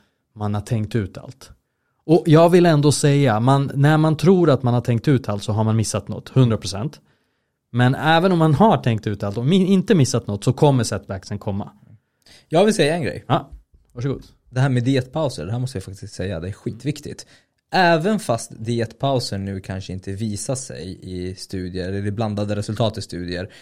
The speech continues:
Speaker 2: att slutresultatet inte blev så mycket bättre med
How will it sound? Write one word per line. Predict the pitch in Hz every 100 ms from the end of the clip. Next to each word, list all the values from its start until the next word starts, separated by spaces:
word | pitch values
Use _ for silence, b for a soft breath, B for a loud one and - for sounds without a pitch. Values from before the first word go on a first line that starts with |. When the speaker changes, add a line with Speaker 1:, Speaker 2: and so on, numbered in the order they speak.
| B
Speaker 2:
att | - 101 -
slutresultatet | - - 104 104 98 107 123 113 - 90
inte | 95 95
blev | 92
så | 90 90
mycket | 92 95
bättre | 123 - 92
med | 92 87 98